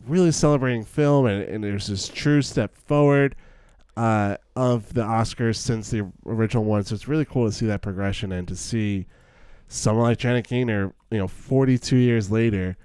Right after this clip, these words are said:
still alive, like, in that time, and, uh, presenting the award. So I thought it was really cool. But why not Best Picture for her? I don't know, but, uh, still very awesome that she got to come out on stage and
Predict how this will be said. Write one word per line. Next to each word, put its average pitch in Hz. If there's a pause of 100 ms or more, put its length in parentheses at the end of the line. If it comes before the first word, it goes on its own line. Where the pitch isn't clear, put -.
(120)
still 117
alive, 107
like, 98
in 110
that 104
time, 120 (300)
and, 101
uh, 95
presenting 98
the 95
award. 90
So 95
I -
thought 113
it -
was 95
really 95
cool. 90 (240)
But 113
why 127
not 135
Best 127
Picture 120
for 127
her? 139
I 95
don't 107
know, 120 (100)
but, 95
uh, 90 (260)
still 110
very 95
awesome 90
that 85
she 104
got 92
to -
come 98
out 90
on 87
stage 92
and 85